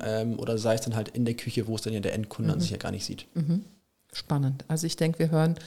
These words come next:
Speaker 2: heute im Verlauf unseres Podcasts vielleicht das ein oder andere noch, und man bekommt danach sicherlich einen anderen Blick, wenn man dann mal essen geht.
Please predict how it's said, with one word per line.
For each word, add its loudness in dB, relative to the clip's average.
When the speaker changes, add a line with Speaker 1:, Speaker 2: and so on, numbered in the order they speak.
Speaker 2:
heute 4
im 4
Verlauf 2
unseres 2
Podcasts 0
vielleicht 0
das -2
ein 2
oder 4
andere 4
noch, 4
und 6
man 8
bekommt 4
danach 6
sicherlich 4
einen 0
anderen 4
Blick, -2
wenn 2
man 2
dann -2
mal -2
essen -2
geht. -8